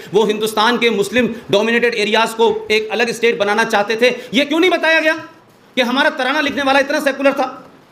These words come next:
और उसने जो असली तराना लिखा, क्योंकि उन्नीस सौ अड़तीस में उनकी मौत हो गई, उन्होंने लिखा, "चीनो अरब हमारा,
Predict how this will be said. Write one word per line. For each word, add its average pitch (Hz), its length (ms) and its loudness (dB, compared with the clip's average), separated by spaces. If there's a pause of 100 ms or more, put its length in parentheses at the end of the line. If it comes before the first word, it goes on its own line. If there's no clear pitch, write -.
(540)
और 233 100 2
उसने 247 240 0
जो 285 60 2
असली 269 300 -2
तराना 285 280 0
लिखा, 208 240 -2
क्योंकि 214 480 -6
उन्नीस 226 340 2
सौ 240 60 2
अड़तीस 202 360 0
में 226 80 -2
उनकी 202 200 0
मौत 175 240 0
हो 165 80 0
गई, 143 220 -2 (560)
उन्होंने 269 300 6
लिखा, 240 400 2
"चीनो 294 520 2
अरब 294 340 2
हमारा, 220 640 0